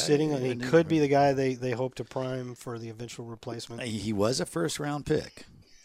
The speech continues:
Speaker 1: You know, there is a reason for that.
Speaker 2: And he has not had a chance in a good situation yet.
Speaker 1: No, and unf-, and he's a victim of, you know,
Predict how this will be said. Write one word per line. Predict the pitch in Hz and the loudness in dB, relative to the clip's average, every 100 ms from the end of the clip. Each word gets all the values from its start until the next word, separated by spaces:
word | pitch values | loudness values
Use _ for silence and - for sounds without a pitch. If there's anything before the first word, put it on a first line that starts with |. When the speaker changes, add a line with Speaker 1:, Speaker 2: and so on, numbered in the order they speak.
| - | -16
Speaker 1:
You | 98 | -10
know, | 85 92 117 | -6 -6 -6
there | - 90 | -6 -4
is | 90 | -2
a | 95 | -2
reason | 110 156 110 82 | -2 -2 -4 -8
for | - 76 | -10 -12
that. | - | 0
Speaker 2:
And | 147 | 4
he | 147 | 4
has | 131 143 | 6 4
not | 131 143 139 | 6 8 8
had | 143 | 8
a | 135 | 6
chance | 139 135 131 | 4 2 2
in | |
a | 120 | -4
good | 110 120 | -2 -2
situation | - 120 117 113 127 139 | -2 -6 -4 -2 0 0
yet. | 151 | 6
Speaker 1:
No, | 147 123 107 104 | 8 8 6 4
and | 120 117 113 110 104 107 - | 2 0 -2 -2 -8 -8 -4
unf-, | 110 104 - | -2 -2 -4
and | 123 117 123 - | -2 -2 -4 -10
he's | - 120 127 113 | -12 -10 -4 -4
a | |
victim | 90 123 135 - 104 113 - | 2 2 2 0 -2 -2 0
of, | 104 95 90 87 - - - - - | 0 0 -4 -8 -12 -12 -16 -14 -8
you | 98 | -6
know, | 90 87 90 | -4 -6 -8